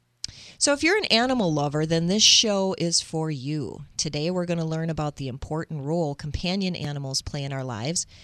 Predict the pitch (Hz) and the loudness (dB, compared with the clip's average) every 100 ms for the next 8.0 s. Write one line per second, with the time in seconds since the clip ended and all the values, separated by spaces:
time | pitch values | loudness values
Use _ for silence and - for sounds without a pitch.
0 | - - - 190 196 226 240 240 226 190 | -20 -10 -2 2 2 0 0 -2 0 0
1 | 180 175 165 160 160 156 156 196 - 151 | 2 0 0 -2 -2 -2 0 2 2 0
2 | 147 143 151 156 143 - 277 349 - 120 | -2 -4 -2 0 0 0 0 2 2 2
3 | 160 - - - - 196 185 - 139 131 | 0 0 -4 -8 0 0 0 0 0 0
4 | 165 - 127 120 135 156 208 202 - - | -4 -8 -4 -4 -4 -2 -2 -2 -4 -12
5 | - - _ _ _ _ _ _ _ _ | -18 -20 _ _ _ _ _ _ _ _
6 | _ _ - 202 202 330 359 220 214 - | _ _ 0 0 2 4 4 4 4 4
7 | 196 170 180 214 - 147 151 151 175 262 | 4 4 4 2 2 2 2 2 2 0